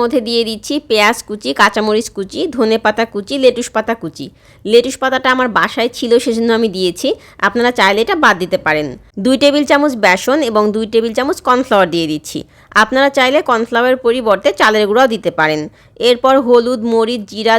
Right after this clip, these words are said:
ধনিয়া সব কিছুই হাফ চামচ করে দিয়ে দিলাম আর দিলাম স্বাদ মতো লবণ। এবার এই সব কিছুকে হালকা হাতে মেখে নিতে হবে, খুব জোরে মাখা যাবে না, কারণ জোরে চাপাচাপি করলে সবজি থেকে বেশি পানি বের হয়ে যাবে, তখন মিশ্রণটা নরম হয়ে যেতে পারে, সেজন্য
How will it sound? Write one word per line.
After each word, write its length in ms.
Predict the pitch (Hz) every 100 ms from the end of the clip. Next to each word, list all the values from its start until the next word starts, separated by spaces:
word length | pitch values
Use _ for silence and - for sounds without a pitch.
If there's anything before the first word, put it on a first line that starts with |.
| 214
ধনিয়া 300 | 220 208 247
সব 200 | 320 220 -
কিছুই 220 | 226 285 285
হাফ 120 | 226
চামচ 220 | 220 214 220
করে 120 | 220 214
দিয়ে 180 | 202 196
দিলাম 260 | 202 269 453 - - -
আর 160 | 208 202
দিলাম 200 | 196 285 381
স্বাদ 240 | 226 196 190
মতো 160 | 226
লবণ। 360 | 262 196 143 127 - _ _ _ -
এবার 220 | 233 277 277
এই 60 | 277
সব 120 | 262 -
কিছুকে 280 | 247 294 359 -
হালকা 300 | 240 254 269
হাতে 280 | 262 240 370
মেখে 240 | 285 - 196
নিতে 160 | - 185
হবে, 240 | 160 - - - _ -
খুব 120 | 311 262
জোরে 180 | 294 285
মাখা 280 | 247 254
যাবে 240 | 254 247 226
না, 120 | 262 330
কারণ 180 | 233 226 220
জোরে 220 | 233 240
চাপাচাপি 480 | 240 226 - 233 233 226
করলে 240 | 226 254 -
সবজি 320 | 247 202 208
থেকে 140 | 233 220
বেশি 260 | 214 240
পানি 240 | 240 233 233
বের 180 | 233 240
হয়ে 160 | 240 233
যাবে, 200 | 254 392
তখন 220 | 254 226 208
মিশ্রণটা 320 | 214 214 220
নরম 280 | 208 202 214
হয়ে 180 | 220 208
যেতে 160 | 208 -
পারে, 260 | 208 214 427 - - -
সেজন্য 340 | 262 240 294